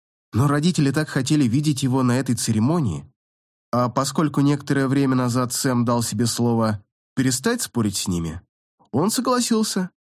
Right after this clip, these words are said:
Пора привыкать к новому, послушному Сэму. Он нашел мать глазами на трибуне, натянул улыбку и помахал. Миссис Хейс улыбнулась и тоже махнула ему в ответ.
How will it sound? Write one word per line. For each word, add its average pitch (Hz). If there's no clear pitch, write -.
Пора 117
привыкать 247
к -
новому, 202
послушному 185
Сэму. 139
Он 139
нашел 139
мать 131
глазами 117
на 101
трибуне, 170
натянул 196
улыбку 160
и 202
помахал. 202
Миссис 131
Хейс 214
улыбнулась 160
и 123
тоже 190
махнула 165
ему 123
в 123
ответ. 107